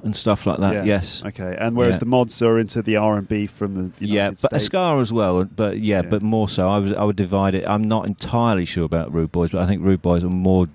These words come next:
Speaker 1: Jamaican led than, than mods,
Speaker 2: Okay.
Speaker 1: for instance. Yeah.
Speaker 2: Okay. All right.
Speaker 1: Yeah.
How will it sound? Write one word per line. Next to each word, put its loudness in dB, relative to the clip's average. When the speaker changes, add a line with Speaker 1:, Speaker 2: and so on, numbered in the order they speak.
Speaker 1:
Jamaican 0
led -2
than, -6
than 2
mods, 0
Speaker 2:
Okay. -4
Speaker 1:
for -2
instance. -6
Yeah. 6
Speaker 2:
Okay. -6
All -4
right. 0
Speaker 1:
Yeah. 0